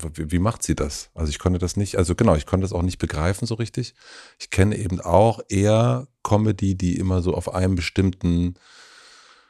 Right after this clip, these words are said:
ich hab da auch mal lange mit Hazel Brugger drüber gesprochen, die ja so die, die böseste Frau der Schweiz und das hat die ja wirklich jahrelang, äh, vor, vor sich her auch getragen, um,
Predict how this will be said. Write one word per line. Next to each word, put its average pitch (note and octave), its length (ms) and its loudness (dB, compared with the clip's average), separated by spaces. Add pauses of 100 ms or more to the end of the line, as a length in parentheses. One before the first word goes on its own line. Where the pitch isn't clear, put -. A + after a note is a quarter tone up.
ich - 60 -14
hab - 40 -12
da E2+ 80 2
auch E2 160 -2
mal E2+ 180 2
lange F2+ 200 4
mit F2 180 2
Hazel F2+ 260 2
Brugger A2 300 2
drüber A2+ 260 0
gesprochen, G#2+ 480 -2
die F2+ 100 2
ja F2+ 120 4
so F2 140 2
die, F2 240 0
die - 120 -6
böseste F2 520 4
Frau D#2+ 640 2
der D#2+ 100 0
Schweiz C#2+ 540 0
und E2 180 -2
das E2+ 220 0
hat E2+ 120 0
die F2 100 2
ja D#2+ 180 2
wirklich - 520 -4 (840)
jahrelang, E2+ 760 4 (200)
äh, D#2+ 460 2
vor, - 240 -10
vor - 160 -2
sich E2+ 160 -2
her G#2 200 4
auch F2 120 0
getragen, F2+ 560 0
um, F#2 480 -2